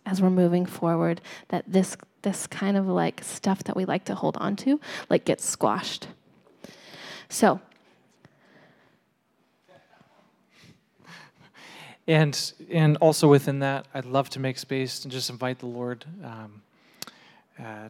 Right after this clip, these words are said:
Speaker 2: to bring up anyone to mind that he'd like us to forgive. And maybe this, uh, does or doesn't resonate with you, but for me, I found an indicator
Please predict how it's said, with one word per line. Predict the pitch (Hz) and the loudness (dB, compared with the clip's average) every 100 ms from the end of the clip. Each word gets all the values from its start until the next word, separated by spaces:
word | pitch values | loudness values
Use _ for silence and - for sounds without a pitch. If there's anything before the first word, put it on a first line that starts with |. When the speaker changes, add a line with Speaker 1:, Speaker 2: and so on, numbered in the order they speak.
| - | -8
Speaker 2:
to | 143 | -6
bring | 127 139 139 | -2 0 2
up | 139 - 156 | 0 -4 -6
anyone | 156 156 147 | -2 -2 -2
to | 135 | -4
mind | 131 127 131 127 - _ _ _ _ _ _ | -2 0 -2 -4 -10 _ _ _ _ _ _
that | 139 120 120 - | -6 -4 -4 -8
he'd | - 139 | -10 -6
like | 127 123 | -4 -6
us | 123 | -4
to | - | -4
forgive. | 131 120 117 117 117 - _ _ _ _ _ _ _ _ _ - | -2 -2 -2 -4 -6 -16 _ _ _ _ _ _ _ _ _ -8
And | 127 120 120 - - _ _ _ _ _ _ _ _ _ _ | -4 -4 -6 -12 -18 _ _ _ _ _ _ _ _ _ _
maybe | 143 131 123 | -8 -6 -4
this, | 120 - - - - _ - - | -4 -6 -10 -12 -20 _ -18 -14
uh, | 123 120 120 120 | -12 -12 -12 -6
does | 127 120 | -4 -2
or | 117 | 0
doesn't | 135 123 120 | 2 0 0
resonate | 127 123 120 135 | 0 2 0 -4
with | 120 | -6
you, | 120 120 120 - - - _ _ _ - | -6 -6 -8 -16 -20 -20 _ _ _ -12
but | 135 123 - - - _ _ | -8 -8 -12 -18 -20 _ _
for | - 143 | -8 -6
me, | 135 139 139 131 123 _ _ _ _ | -4 -2 -2 -4 -8 _ _ _ _
I | 139 | -8
found | 127 - 131 123 117 - | -8 -4 -4 -6 -10 -14
an | 131 | -12
indicator | - 143 139 131 127 120 117 117 | -8 -6 -6 -2 -2 -2 -6 -10